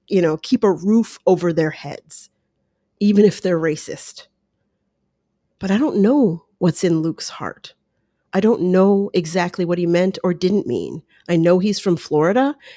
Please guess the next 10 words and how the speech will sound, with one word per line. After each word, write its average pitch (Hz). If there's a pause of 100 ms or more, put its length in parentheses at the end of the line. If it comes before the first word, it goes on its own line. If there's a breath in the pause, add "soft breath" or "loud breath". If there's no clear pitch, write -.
and 165
Florida 196
has 175
passed 160
some 120
questionable 98
bills 294
lately, 254
has 165
some 104